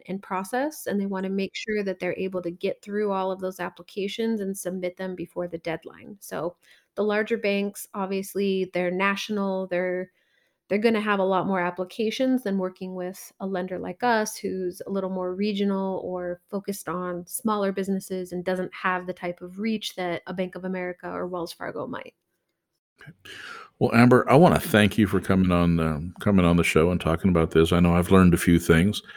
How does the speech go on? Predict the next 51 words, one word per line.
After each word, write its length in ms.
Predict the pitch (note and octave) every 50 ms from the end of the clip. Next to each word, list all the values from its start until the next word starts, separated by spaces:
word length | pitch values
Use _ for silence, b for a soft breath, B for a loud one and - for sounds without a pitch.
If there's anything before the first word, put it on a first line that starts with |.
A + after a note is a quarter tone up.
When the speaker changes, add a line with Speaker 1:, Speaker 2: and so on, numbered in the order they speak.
| B B B B B -
Speaker 2:
I 120 | - D#2 F2
hope 260 | E2+ F#2 F#2 F2+ -
that, 320 | - F2+ E2+ - - - -
uh, 140 | E2+ E2+ E2
some 180 | - - F2
of 100 | F2 E2+
the 40 | -
folks 240 | - F2 E2 - -
out 220 | F2 F2 E2+ -
there 160 | - F2+ E2+
have, 320 | E2 E2+ E2 D#2+ E2+ F2 F2+
uh, 260 | E2+ E2 D#2+ D2+ - - G3 - _ b b b b b b b b
learned 240 | - A2 G#2+ A2 A2
a 40 | G2+
few 200 | - A2 A2 G2+
things 380 | - - G2+ G#2 A#2 A#2+ G#2+ G#2
and 100 | F#2+ F#2
have 140 | F2 F2
been 160 | F#2 G2 F#2 F#2
encouraged 520 | F2+ F2+ - - G2 G2 G2 F#2+ F2 -
to 40 | -
go 180 | F2 F#2+ F#2 F#2+
ahead 240 | F2 F2+ F#2+ F#2+ F#2
and 120 | E2+ F2
apply 400 | E2+ - - - G#2+ B2 C3+ C3
for 140 | - - F2+
this, 380 | F2 F2 D#2+ - - - -
uh, 220 | E2+ E2 D2+ D#2 E2+ F2 - _ _ _ _ _ -
this 220 | F#2+ E2 - -
last 200 | F2 E2+ E2 -
round 220 | F2 F2 F2 F2 E2
of 80 | D#2
loans. 300 | D#2 D#2+ E2+ F2 F#2 - B B B B B -
Is 120 | G#2 F#2+
there 100 | A#2 D3
anything 240 | D#3+ D3 - D3+ C#3+
you'd 140 | C#3 C3 C3+
like 160 | C3 C3 -
to 120 | - -
add 200 | G#2 A2 A#2 A#2
before 400 | A2+ G#2+ - - - A#2 A#2 A#2
we, 240 | A2+ A2+ A2 A2+ A2
we 160 | G2 G#2+ A2
call 260 | G#2+ - B2 A#2 A#2 A#2+
it 80 | A#2
a, 220 | A#2+ B2 A#2+ G#2+ - B B B B B B B B _ _
call 200 | - - A#2 A2+
it 80 | A#2+ A#2
a 60 | A#2
wrap 260 | G#2+ F#2+ D#2+ E2 -
here? 240 | - F2+ D#2 - -